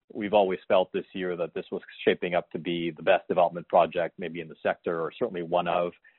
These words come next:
Uh, it's tra-, it's, it's continued to, to trend that way. And, uh, and our view is, uh, the more the operators, uh, do their work, the more they're comfortable talking about it, uh, early in the year, the better it'll be for all of our sets of shareholders.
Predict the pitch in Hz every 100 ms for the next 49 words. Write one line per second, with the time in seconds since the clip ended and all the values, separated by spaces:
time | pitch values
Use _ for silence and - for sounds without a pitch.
0 | _ _ - 85 85 - - - - 98
1 | - 90 - 87 85 _ - 104 104 95
2 | - 92 82 95 - 98 90 85 87 85
3 | 82 - _ _ - 90 87 87 85 95
4 | 95 90 85 85 85 85 80 - 82 82
5 | 82 92 92 92 85 87 82 95 82 85
6 | 80 - - 82 80 78 - _ _ -
7 | 92 107 98 82 90 85 - 85 85 82
8 | 82 80 - 82 85 82 - 82 - 82
9 | 80 80 80 _ _ _ _ 85 82 -
10 | 90 82 80 82 82 80 - 90 82 78
11 | 85 80 - 82 82 87 82 80 78 -
12 | - - - 90 85 -